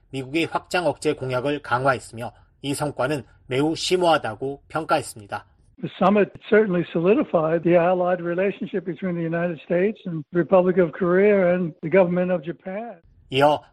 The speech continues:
Speaker 1: 북한과 러시아의 협력은 중요한 도전 과제라면서 북한은 러시아로부터 핵과 미사일 관련 지원과 재래식 무기, 인공위성 관련 지원을 받을 수 있으며 이는 북한이 미한일을 향해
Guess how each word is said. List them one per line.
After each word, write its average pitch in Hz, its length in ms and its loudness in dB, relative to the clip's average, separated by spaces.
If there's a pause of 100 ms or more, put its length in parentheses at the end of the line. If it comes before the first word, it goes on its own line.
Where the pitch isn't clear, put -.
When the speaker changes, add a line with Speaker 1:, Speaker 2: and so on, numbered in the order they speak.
Speaker 1:
북한과 165 400 2
러시아의 160 380 0
협력은 135 520 -8
중요한 151 420 2
도전 143 360 -2
과제라면서 113 720 -8 (200)
북한은 147 420 -2 (180)
러시아로부터 151 800 0 (180)
핵과 180 300 -2
미사일 156 340 -2
관련 135 320 -6
지원과 123 640 -4 (160)
재래식 147 400 -2
무기, 113 360 -8 (220)
인공위성 165 540 -2
관련 143 280 -2
지원을 131 380 -4
받을 120 240 -10
수 117 140 -14
있으며 117 400 -12 (240)
이는 143 280 -2 (220)
북한이 165 380 0
미한일을 156 480 -2
향해 123 340 -8